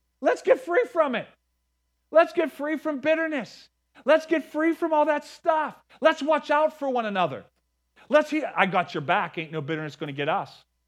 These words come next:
Are you going, "I'm gonna be the first to forgive. I'm gonna be the first. Natalie's not gonna out-forgive me." But what we really want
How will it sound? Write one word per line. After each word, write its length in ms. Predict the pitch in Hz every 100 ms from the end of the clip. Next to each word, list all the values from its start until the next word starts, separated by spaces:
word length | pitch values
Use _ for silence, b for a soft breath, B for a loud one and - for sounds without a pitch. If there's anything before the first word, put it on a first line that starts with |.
| _ _ _ _ _ _ _ _ _
Are 80 | 139
you 140 | 170 165
going, 200 | 185 139
"I'm 120 | 170
gonna 140 | 180
be 100 | 185
the 80 | 175
first 300 | - 190 -
to 60 | 185
forgive. 460 | 190 175 214 170 - _ _ _ _ _ _ _ _ 143
I'm 160 | 147
gonna 100 | 175
be 140 | 175 208
the 80 |
first. 420 | 202 254 220 170 - _ _ _
Natalie's 420 | 156 156 175 180 190
not 160 | 190
gonna 160 | 196 196
out-forgive 560 | 196 202 233 196 254
me." 300 | 247 214 190 _ _ _ _ _ _ _ _ _ _ _ _ _ _ _ _ _ _ _ _ _ _ _ _ -
But 100 | 175
what 160 | 185
we 120 | 170
really 320 | 180 214 330 226
want 340 | 175 135